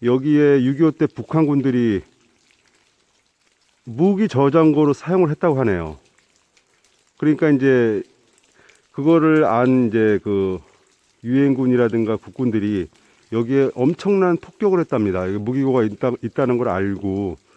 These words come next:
폭격을 엄청나게 해서 여기 아마 균열-, 그, 어, 위쪽에 균열이 생겨서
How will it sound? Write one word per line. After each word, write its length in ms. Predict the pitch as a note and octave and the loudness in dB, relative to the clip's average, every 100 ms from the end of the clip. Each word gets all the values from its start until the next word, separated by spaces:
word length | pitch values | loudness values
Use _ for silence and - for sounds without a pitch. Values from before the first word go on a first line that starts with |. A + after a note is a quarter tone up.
| _ _ _ _ _ _ _ _ _ _ _ _ _ | _ _ _ _ _ _ _ _ _ _ _ _ _
폭격을 380 | - F3+ G3 F#3 | -12 -4 2 2
엄청나게 680 | G2+ C3 D#3+ F3 F3+ E3 C#3+ | 2 -2 -2 0 2 2 2
해서 440 | B2+ C3 C3 E2+ _ - | 0 0 -2 -4 _ -8
여기 260 | A#2+ B2 C#3 | -6 -2 0
아마 400 | A2+ A2+ G#2+ F#2+ _ - - - _ | 2 0 -2 -4 _ -20 -20 -20 _
균열-, 340 | - C#3 D3 - | 0 2 2 0
그, 160 | - | -2
어, 220 | B2 G#2+ | -2 -2
위쪽에 480 | A2+ B2+ C#3+ E3 D#3 | -4 -4 -4 -2 -2
균열이 460 | C#3+ C#3 D3 D#3 D3 | -2 0 2 4 2
생겨서 580 | C3 C3 B2+ F3+ G#3+ | 0 -2 -2 -2 -4